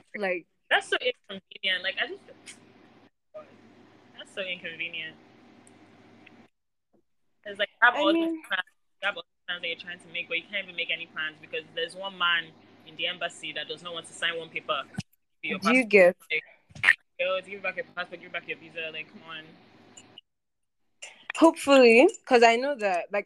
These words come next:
Speaker 2: and I think my faith is what just, like, shines through, like, re-, like, regardless of what's happening.
Speaker 1: Mm-hmm.
Speaker 2: Like, um, like, I,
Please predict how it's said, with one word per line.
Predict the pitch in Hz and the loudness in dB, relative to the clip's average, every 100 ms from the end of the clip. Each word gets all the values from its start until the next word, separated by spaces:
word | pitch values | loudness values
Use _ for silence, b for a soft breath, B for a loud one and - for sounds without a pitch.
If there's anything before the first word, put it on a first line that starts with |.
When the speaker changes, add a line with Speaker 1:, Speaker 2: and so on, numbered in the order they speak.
| 208 | -2
Speaker 2:
and | 240 | -2
I | 269 | -2
think | 381 392 | -4 -6
my | 226 202 202 | -6 -8 -10
faith | 240 202 | -14 -14
is | 190 175 | -16 -10
what | 202 202 185 | -10 -10 -12
just, | 196 202 185 | -14 -14 -12
like, | 160 _ | -12 _
shines | - 185 180 190 _ | -12 -10 -10 -14 _
through, | - 175 156 | -12 -10 -8
like, | 147 - | -10 -12
re-, | 160 160 - | -14 -14 -10
like, | 160 160 | -10 -10
regardless | 165 170 175 175 170 | -10 -8 -6 -8 -14
of | 156 | -14
what's | 160 160 | -14 -12
happening. | 151 - 151 151 139 - _ _ | -16 -16 -20 -20 -20 -20 _ _
Speaker 1:
Mm-hmm. | 214 208 170 180 - - - - - - - - - 180 | -10 -4 -4 -6 -12 -20 -20 -20 -20 -20 -20 -20 -8 0
Speaker 2:
Like, | 180 180 - _ - _ _ _ _ - | 2 0 -4 _ -20 _ _ _ _ -4
um, | 196 185 175 170 160 156 156 - _ _ _ _ _ _ _ _ _ _ _ _ _ - | -2 0 -2 -6 -8 -10 -16 -20 _ _ _ _ _ _ _ _ _ _ _ _ _ -6
like, | 208 208 - | 0 0 4
I, | 185 240 | 4 4